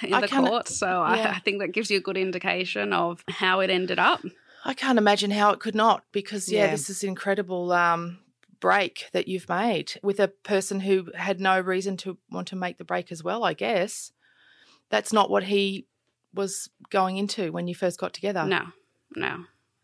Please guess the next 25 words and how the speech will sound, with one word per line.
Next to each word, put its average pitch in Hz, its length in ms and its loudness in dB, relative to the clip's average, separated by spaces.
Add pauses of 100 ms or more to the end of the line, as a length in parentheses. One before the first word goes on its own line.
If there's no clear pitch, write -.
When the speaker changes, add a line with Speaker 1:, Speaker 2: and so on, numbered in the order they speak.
(120)
Speaker 3:
And 196 160 -4
you 220 140 -2
didn't 208 240 -2
realise 156 580 -4
what 160 160 -2
you 160 120 -2
were 160 80 -2
going 151 360 -2
into 156 440 -4
when 160 160 0
you 160 100 -2
Speaker 1:
I - 80 -2
Speaker 3:
first 165 220 2
Speaker 1:
had 165 40 -4
Speaker 3:
got 170 140 0
Speaker 1:
no 180 80 -2
Speaker 3:
together 170 300 2
Speaker 1:
idea. - 180 4
Speaker 3:
either, 165 180 4
did 185 280 0
you? 160 100 4
'Cause 180 160 -4
you 180 160 0
didn't 170 220 0
Speaker 1:
Exactly. - 320 -10